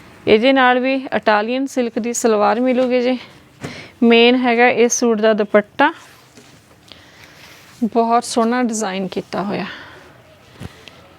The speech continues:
ਇੱਦਾਂ ਰਹੇਗਾ ਜੀ ਡਬਲ ਸ਼ੇਡ ਦੇ ਵਿੱਚ ਇਹਦਾ ਦੁਪੱਟਾ। ਦੁਪੱਟਾ ਵੀ ਤੁਹਾਨੂੰ ਸ਼ਿਮਰ, ਅਹ, ਸੌਰੀ, ਅਹ, ਕਰਾ-, ਟਿਸ਼ੂ 'ਤੇ ਹੀ ਮਿਲੇਗਾ।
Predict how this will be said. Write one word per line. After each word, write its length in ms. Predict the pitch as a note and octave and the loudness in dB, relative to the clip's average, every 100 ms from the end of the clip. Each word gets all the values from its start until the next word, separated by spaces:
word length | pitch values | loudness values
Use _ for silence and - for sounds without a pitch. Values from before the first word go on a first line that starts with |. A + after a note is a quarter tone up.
| - | -4
ਇੱਦਾਂ 340 | A3+ G3+ A#3+ | 0 4 2
ਰਹੇਗਾ 340 | A#3 A3+ G#3 G3+ | 2 -2 -2 -2
ਜੀ 200 | G3+ G3+ A3+ | -4 -2 2
ਡਬਲ 300 | G#3+ G3 G3+ | 2 2 0
ਸ਼ੇਡ 340 | - G3+ F#3 | 2 0 2
ਦੇ 140 | G3 | 2
ਵਿੱਚ 220 | G3 - G3+ | 0 0 2
ਇਹਦਾ 180 | G3 | 2
ਦੁਪੱਟਾ। 560 | G3+ - G#3+ - B3+ E4+ - - - - - - - - - - | 0 0 0 0 -2 -2 -6 -20 -20 -20 -20 -20 -20 -20 -16 0
ਦੁਪੱਟਾ 420 | A#3 A#3 B3 B3+ B3+ | 2 2 2 2 2
ਵੀ 120 | C4 | 0
ਤੁਹਾਨੂੰ 300 | C4+ A#3 B3 | -2 -2 -2
ਸ਼ਿਮਰ, 380 | - A3+ A3 G#3+ | -4 -4 -4 -4
ਅਹ, 520 | - G#3+ G#3+ G#3+ G#3+ | -2 -2 -2 -4 -2
ਸੌਰੀ, 420 | A3 G#3 G#3 G#3 | 2 2 2 -4
ਅਹ, 340 | - G#3 G3+ G3 - | 0 0 -2 -8 0
ਕਰਾ-, 280 | A#3+ A#3 A#3 - - - - - - - - - - - - - - - - - - - - - - - - - - - - - - - - - - - | 2 2 -2 -10 -20 -20 -20 -20 -20 -20 -18 -18 -20 -20 -20 -20 -20 -20 -20 -20 -20 -20 -20 -20 -20 -20 -20 -20 -20 -20 -20 -20 -20 -20 -20 -20 -12 2
ਟਿਸ਼ੂ 320 | C4+ B3+ D4+ | 2 4 0
'ਤੇ 180 | C#4+ C#4+ | 2 0
ਹੀ 160 | C#4+ | 0
ਮਿਲੇਗਾ। 460 | C#4 G#3+ F#3+ F3 | 0 0 0 -2